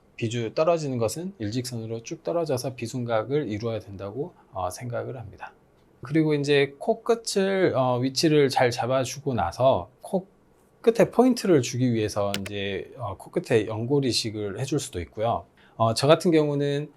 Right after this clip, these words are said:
코끝 피부가 두터워서, 어, 안쪽에서 조금 표현을 잘 해줘야 되는 경우가 있습니다. 그 말이 뭐냐면은 피부가 두꺼우면은 안쪽에서 아무리 구조물을 만들어줘, 줘도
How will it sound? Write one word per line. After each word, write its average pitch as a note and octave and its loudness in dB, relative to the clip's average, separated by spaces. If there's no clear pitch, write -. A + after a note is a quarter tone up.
코끝 - 0
피부가 G3+ 4
두터워서, C3+ 4
어, G#2 -2
안쪽에서 C#3 4
조금 C#3 -4
표현을 G3 6
잘 C3+ 4
해줘야 C#3 6
되는 G#2 -6
경우가 G#2 -6
있습니다. F#2 -8
그 - 0
말이 A#2 4
뭐냐면은 A2+ -4
피부가 A3+ 10
두꺼우면은 C3+ 2
안쪽에서 - 0
아무리 D3+ -2
구조물을 B2 0
만들어줘, G#2 -4
줘도 C3+ 6